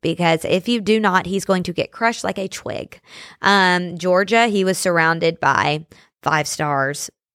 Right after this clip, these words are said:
literally everywhere. So if you throw him on the Rams, you know, I have no affiliation with the Rams anymore. Go Dolphins, fins up, baby.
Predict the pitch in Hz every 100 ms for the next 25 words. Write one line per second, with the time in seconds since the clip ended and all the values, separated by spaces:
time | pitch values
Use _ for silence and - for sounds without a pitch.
0 | _ 180 180 165 156 156 147 143 - _
1 | - 160 110 92 - - _ - - 180
2 | 175 175 165 - 185 185 180 208 220 285
3 | 320 285 294 262 202 196 180 190 190 -
4 | - - - 175 175 175 175 - - 165
5 | 185 185 160 151 170 185 262 285 320 302
6 | 277 277 285 269 262 262 262 233 247 240
7 | 233 233 220 190 214 233 214 214 226 220
8 | - 220 220 220 196 - 180 180 180 180
9 | 185